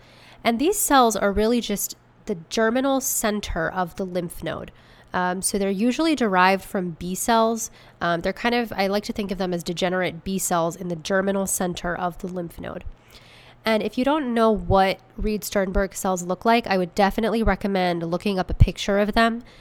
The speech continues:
Uh, they have a classic bilobed appearance. They're often described as having an owl's eye appearance. Um, and these are the special cell that we see only in Hodgkin's lymphoma.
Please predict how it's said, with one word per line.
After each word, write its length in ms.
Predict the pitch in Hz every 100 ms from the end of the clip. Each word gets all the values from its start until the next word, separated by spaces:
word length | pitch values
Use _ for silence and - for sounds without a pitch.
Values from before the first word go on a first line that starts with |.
| - - -
Uh, 160 | 190
they 140 | 185 190
have 120 | 196
a 60 | 196
classic 760 | - - 226 226 - 247 - -
bilobed 880 | 175 190 190 202 190 185 185 180 -
appearance. 600 | - - 240 240 254 -
They're 160 | 214 165
often 280 | 180 214
described 520 | 190 - - 175 180 180
as 100 | -
having 260 | 185 175
an 80 | 175 -
owl's 380 | 170 165 185 190
eye 280 | 185 196 202
appearance. 720 | 196 - 233 220 247 269 - - - - - -
Um, 300 | 190 180 - -
and 180 | 190
these 180 | 226 226
are 80 | 240
the 100 | 226
special 480 | - - 190 214 202
cell 380 | - - 214 180
that 100 | 160
we 100 | 175
see 380 | - 185 170 -
only 340 | 196 202 208
in 80 | 180
Hodgkin's 800 | 175 - 185 170 - 175 165 - -
lymphoma. 640 | 175 165 - - - 180